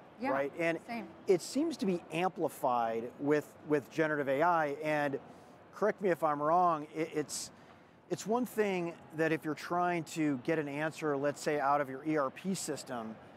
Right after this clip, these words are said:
Speaker 2: it's one thing. But if you're trying to get a result that combines data from your E R P to your P L M, uh, to your C R M, to your C R M, I mean, it's like,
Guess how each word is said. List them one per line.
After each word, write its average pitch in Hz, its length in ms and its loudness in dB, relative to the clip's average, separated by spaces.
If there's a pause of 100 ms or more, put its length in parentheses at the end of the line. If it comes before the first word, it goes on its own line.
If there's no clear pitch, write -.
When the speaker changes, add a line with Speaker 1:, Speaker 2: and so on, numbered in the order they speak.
(320)
Speaker 2:
it's 160 200 -6
one 151 320 2
thing. - 340 -14 (560)
But 170 120 0
if 170 80 -8
you're 180 100 -4
trying 262 300 -2
to 269 60 -6
get 240 140 0
a 196 40 2
result 147 580 0 (160)
that 147 160 -4
combines 151 560 -2
data 151 320 0
from 139 220 -6
your 135 200 -6
E 196 140 0
R 175 160 2
P 139 500 -4 (380)
to 147 100 -6
your 139 140 -2
P - 280 -2
L 160 220 2
M, 139 460 0 (460)
uh, 139 220 2
to - 160 -6
your 143 120 2
C 214 320 -2
R 170 220 4
M, 147 460 0 (380)
to 160 100 0
your 143 160 0
C 247 320 0
R 165 240 4
M, 143 320 2
I 160 120 -2
mean, 170 160 0
it's 175 160 -4
like, 185 200 2